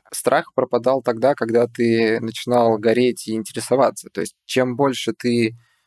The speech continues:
развиваешься и интересуешься сферой, тем проще тебе все дается, соответственно, тем меньше страха. То есть если ты хочешь, если вот ты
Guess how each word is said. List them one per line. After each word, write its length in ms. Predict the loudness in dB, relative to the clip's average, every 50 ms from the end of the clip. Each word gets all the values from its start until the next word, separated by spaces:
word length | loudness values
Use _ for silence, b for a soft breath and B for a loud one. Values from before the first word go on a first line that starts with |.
| b b _
развиваешься 800 | -4 -4 -2 0 0 0 2 2 2 0 0 -2 -4 -4 -2 -2
и 120 | -2 0 -2
интересуешься 720 | -4 -2 -2 -2 -2 -2 -2 0 0 0 0 0 -6 -10
сферой, 520 | -10 -10 -6 -2 0 0 0 0 -2 -6 -8 _ _ _
тем 480 | 0 0 0 2 0 -2 -4 -6 -10 -14 _ _
проще 400 | 0 2 2 2 0 -2 -6 -10
тебе 240 | -8 -4 -2 -2 -2
все 180 | 0 0 0 2
дается, 460 | 2 2 4 4 2 2 0 -8 -14
соответственно, 520 | -14 -14 -6 -2 -2 -2 0 -2 -6 -8 -4
тем 180 | -2 -2 0
меньше 300 | 0 0 -2 -2 -4 -6
страха. 400 | -8 -2 -2 -2 -2 -2 -6 -14 -14 _
То 80 | -4
есть 180 | -4 -4 0 0
если 220 | 0 0 0 -2
ты 120 | -4 -4 -4
хочешь, 460 | -2 -2 -2 -2 -2 -6 -6 -6 -10 -12 -4
если 400 | 0 0 0 0 0 -6 -10 -10 _ -2
вот 140 | -2 -4 -4 _ _ _
ты 220 | -6 -6 -6 -6